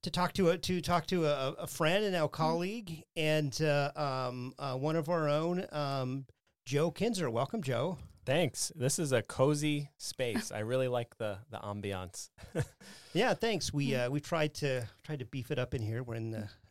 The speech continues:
Speaker 1: uh, podcast headquarters, H Q,
Speaker 3: Yeah.
Speaker 1: at the Center for Southeast Asian Studies.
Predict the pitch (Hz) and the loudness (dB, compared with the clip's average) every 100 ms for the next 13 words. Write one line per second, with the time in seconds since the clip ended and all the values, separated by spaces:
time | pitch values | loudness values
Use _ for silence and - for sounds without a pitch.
0 | - 120 110 117 - - - 127 123 147 | -10 -8 -8 -12 -20 -14 -6 -4 -4 -2
1 | 135 - 139 123 - 127 123 123 151 131 | -4 -2 -4 -6 -4 -2 -2 -4 -6 -6
2 | - 107 123 120 131 123 - - 139 131 | -6 -4 -4 -2 -4 -6 -16 -12 -10 -8
3 | - 123 117 131 120 - 120 - 117 123 | -6 -6 -6 -6 -6 -8 -6 -4 -6 -6
4 | 131 - | -8 -10